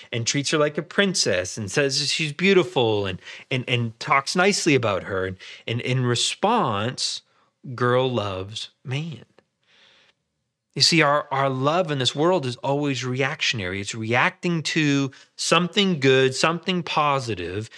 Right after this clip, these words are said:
in another person. But,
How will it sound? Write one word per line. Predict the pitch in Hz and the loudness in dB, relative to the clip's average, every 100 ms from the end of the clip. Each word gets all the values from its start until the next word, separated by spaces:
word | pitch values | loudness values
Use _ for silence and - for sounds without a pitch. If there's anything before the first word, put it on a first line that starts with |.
| - - | -20 -6
in | 127 | -2
another | 117 104 95 | 0 -2 -4
person. | - 165 160 - 117 _ _ _ _ _ _ _ _ _ _ _ _ _ _ - - - _ - | -6 -6 -4 -6 -10 _ _ _ _ _ _ _ _ _ _ _ _ _ _ -20 -20 -20 _ -4
But, | 127 | -4